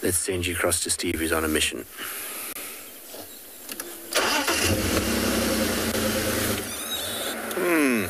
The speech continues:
Speaker 2: well, of course he found leopards. <laughs> That's what he does.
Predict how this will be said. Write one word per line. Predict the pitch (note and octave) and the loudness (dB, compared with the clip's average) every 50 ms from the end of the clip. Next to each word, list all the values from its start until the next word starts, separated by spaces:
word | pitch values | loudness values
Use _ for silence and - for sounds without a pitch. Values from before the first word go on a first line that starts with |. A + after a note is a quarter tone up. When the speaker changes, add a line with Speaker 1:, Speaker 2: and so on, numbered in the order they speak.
| F2+ A2+ | 2 2
Speaker 2:
well, | C3 B2+ B2+ | 4 4 4
of | A#2+ - | 2 2
course | - - G3 G3+ G3 - - | 0 2 2 2 2 2 4
he | E3 - | 2 2
found | - - B2+ A#2 G#2+ G#2 - | 2 2 2 0 0 -2 0
leopards. | - G2+ G2+ - - - - - - - - - - - - - - - - - - - - - - - - - - - | 2 2 2 4 2 2 2 2 0 0 0 -2 -4 -6 -10 -12 -12 -12 -12 -12 -14 -14 -14 -14 -10 -8 -6 -4 0 2
<laughs> | - D3+ - - | 2 0 2 2
That's | E3 D3+ - - - - - - - - - - - - - - - - | 2 0 0 -2 -10 -12 -12 -10 -10 -10 -10 -10 -10 -12 -10 -6 0 2
what | A#2 A2+ | 4 4
he | A2+ G2+ | 4 4
does. | - - C#3+ E3 E3 C3+ - - - - | 2 2 2 2 2 0 0 0 -2 -4